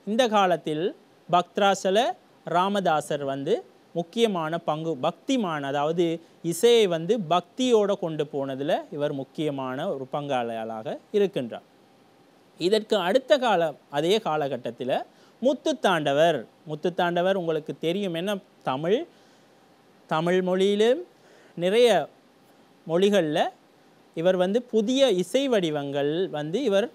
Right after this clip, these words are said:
இயற்றியிருக்கின்றார். முத்துத்தாண்டவர் காலத்துல தான்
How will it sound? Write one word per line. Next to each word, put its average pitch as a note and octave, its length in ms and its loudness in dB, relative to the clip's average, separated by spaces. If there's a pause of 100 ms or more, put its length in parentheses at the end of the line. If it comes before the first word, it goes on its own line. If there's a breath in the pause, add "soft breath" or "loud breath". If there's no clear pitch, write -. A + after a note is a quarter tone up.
(580)
இயற்றியிருக்கின்றார். D#3 840 0
முத்துத்தாண்டவர் F3 680 0
காலத்துல E3 480 -2
தான் G#3 260 -4